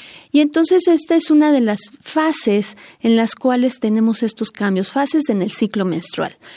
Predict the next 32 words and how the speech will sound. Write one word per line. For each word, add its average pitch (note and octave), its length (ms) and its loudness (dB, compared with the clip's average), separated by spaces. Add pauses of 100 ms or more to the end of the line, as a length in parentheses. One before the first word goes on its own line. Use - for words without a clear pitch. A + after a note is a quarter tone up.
(300)
La G3 200 0
fa-, A#3+ 280 -2
las A3+ 260 0
fases C#4 320 2
del C4 140 0
ciclo B3 300 -2
menstrual A#3+ 520 2
están A3 360 -2
precisamente G3+ 1080 0 (220)
la F3 160 -4
parte F#3 580 -4 (220)
de G3 440 -2 (200)
menstruación, A#3 960 0 (380)
la F3+ 180 -2
parte F3+ 360 -4
estrogénica, A3+ 1080 0 (300)
¿sí? F#3+ 380 -6 (200)
La F#3+ 200 -4
parte F3+ 380 -2
de F#3 100 0
ovulación C4+ 760 2 (280)
y B3+ 140 2
esta C4 320 0
que B3+ 140 -4
es G#3+ 100 -2
la G#3+ 140 0
que G3+ 180 -2
se G3 180 -6
considera F#3+ 540 -2
la F#3 140 -4
fase F3 420 -4
lútea. A3+ 500 0